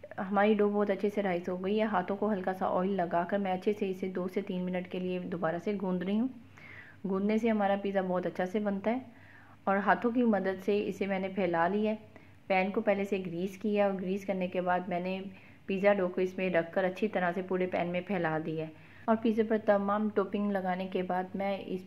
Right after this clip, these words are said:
पर चीज़ लगा रही हूँ। चीज़ को अच्छे से मैंने लगाने के बाद पहले से प्री हीट किए हुए ओवन में मैंने इसे रख दिया है।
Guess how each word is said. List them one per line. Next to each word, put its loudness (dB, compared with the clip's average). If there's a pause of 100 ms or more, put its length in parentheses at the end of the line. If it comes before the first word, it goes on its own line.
पर 2
चीज़ -6 (540)
लगा 4
रही 2
हूँ। -2 (300)
चीज़ -4
को 0
अच्छे 0
से -4
मैंने -6
लगाने -4
के -6
बाद -2
पहले -2
से -4
प्री -4
हीट -6
किए -4
हुए -2
ओवन 0
में -6
मैंने -6
इसे -4
रख -4
दिया -2
है। -10